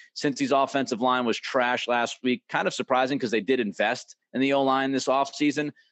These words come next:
Uh, but it's not like the Patriots' offensive <laughs> line is much better. So, uh, but, uh, the extra attention should help, as you mentioned, Greg, against Highsmith. Uh, Fitzpatrick, crazy ball hawk, A F C Defensive Player of the Week last week. Uh, Mac is gonna have his head on a swivel looking for Minkah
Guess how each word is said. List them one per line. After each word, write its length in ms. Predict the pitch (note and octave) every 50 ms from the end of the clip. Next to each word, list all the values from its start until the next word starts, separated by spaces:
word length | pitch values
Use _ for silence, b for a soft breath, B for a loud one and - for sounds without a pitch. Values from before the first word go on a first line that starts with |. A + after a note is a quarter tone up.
| b b -
Uh, 120 | B2 A#2+
but 120 | A2+ C3+
it's 100 | C3+ C3
not 120 | D3+ D#3 D#3
like 140 | D#3+ D#3+ -
the 80 | C#3+
Patriots' 480 | - D#3+ D#3+ F3+ E3 - D3 C#3 - -
offensive 480 | C3 B2+ B2 - C3 A#2+ - B2 A2
<laughs> 20 | A2
line 240 | C3+ A2 C#3 B2+ B2
is 120 | G#2 A#2+
much 240 | C3+ C3 - - -
better. 380 | F3+ D3 D3 C3+ A#2 G#2 G2+ B B B B B B
So, 420 | - - D3+ C#3+ C#3+ C#3 C3 B2
uh, 320 | - B2+ B2+ B2 B2 B2 A#2+
but, 160 | A2+ D3 C#3+
uh, 140 | C3+ - C#3
the 180 | B2 C#3+ D3 D3
extra 280 | D#3 D3 - - D#3
attention 440 | C#3+ B2+ - D3+ C#3 C3+ - C3 B2
should 180 | - - C3+ B2+
help, 260 | A#2 A#2 A#2 G#2+ -
as 220 | A#2 A2+ G#2+ -
you 80 | A#2 A2+
mentioned, 320 | A2 A2+ A#2 - - A2+
Greg, 200 | G#2 A2 G#2+ G#2
against 280 | F#2 F2 A2 G#2 G2 -
Highsmith. 540 | - A2 A2+ A2+ - - - A2+ A2+ G#2+ - _ _ _ _ _ _ _ -
Uh, 220 | A#2 B2 B2 A#2+ A2
Fitzpatrick, 720 | - - C#3+ - - - D3 C#3 C#3 C3+ - C#3+ C3 -
crazy 480 | - - - D3 C#3+ D3+ D3 B2 B2+ C3+
ball 320 | A#2 G2 B2+ A#2+ A#2+ A#2
hawk, 320 | A2 B2+ A#2 A#2 A2+ A2 - -
A 140 | C3+ C3+ C3
F 100 | B2+ -
C 160 | - C#3 B2+
Defensive 500 | A2 B2+ C3 A#2+ - B2+ A#2+ - A#2 G2+
Player 280 | - A#2+ A#2+ A#2+ A#2 A#2
of 60 | G2+
the 60 | G#2+
Week 220 | G#2 A#2 A2 -
last 340 | G2+ G#2 G#2 G#2 G2 - -
week. 300 | A2 A2 G2+ G2+ - - _ b b b b b b
Uh, 160 | - A#2 A2+ A2+
Mac 400 | A#2 B2 C3 C#3 C3+ C3 - C3
is 140 | B2 A2
gonna 180 | - C3+ B2 A#2
have 240 | A2+ B2 A#2+ A#2 -
his 200 | C3 B2+ B2 -
head 160 | C3+ A#2+ A#2
on 100 | A#2 A2
a 40 | G#2+
swivel 400 | - - - B2+ A#2 G#2+ A2+ G#2+
looking 240 | A#2 A#2 - B2 A2
for 100 | - A2+
Minkah 400 | G#2 A2 A#2 A#2 G#2 G#2+ G2 -